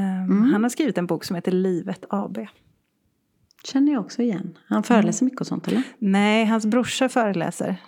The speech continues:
Speaker 2: Kjell
Speaker 1: Ja.
Speaker 2: Enhager.
Speaker 1: Ja, det är det jag
Speaker 2: Mm.
Speaker 1: känner igen. Ja. Aha.
Speaker 2: Ehm, jag tror att jag läste den här Livet A B för kanske tio år sedan.
Speaker 1: Mm.
Speaker 2: Ja,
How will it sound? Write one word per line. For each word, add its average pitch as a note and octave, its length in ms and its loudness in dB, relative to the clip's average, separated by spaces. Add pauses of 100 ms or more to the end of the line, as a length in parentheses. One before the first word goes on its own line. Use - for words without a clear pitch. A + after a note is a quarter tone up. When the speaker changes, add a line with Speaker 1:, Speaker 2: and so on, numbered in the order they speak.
(100)
Speaker 2:
Kjell A3 400 0
Speaker 1:
Ja. G#3 40 0
Speaker 2:
Enhager. F#3+ 560 0 (200)
Speaker 1:
Ja, G#3+ 400 2
det G#3 80 4
är G#3 80 4
det F#3 120 2
jag G3 100 2
Speaker 2:
Mm. F3+ 120 2
Speaker 1:
känner E3+ 200 0
igen. - 260 -4
Ja. G3 240 2 (760)
Aha. B3 320 0 (1300)
Speaker 2:
Ehm, G3 460 2
jag G3 120 2
tror - 120 -2
att C4+ 120 -2
jag G3 100 2
läste F#3+ 380 -2
den F3+ 100 0
här F3 100 0
Livet F#3 480 -4
A F#3+ 260 -4
B F#3 140 -4
för G3+ 360 -6 (760)
kanske G#3 320 -6
tio G#3 420 -2
år B3 160 -4
sedan. G3+ 280 -8 (840)
Speaker 1:
Mm. G3 160 4
Speaker 2:
Ja, C#4 160 6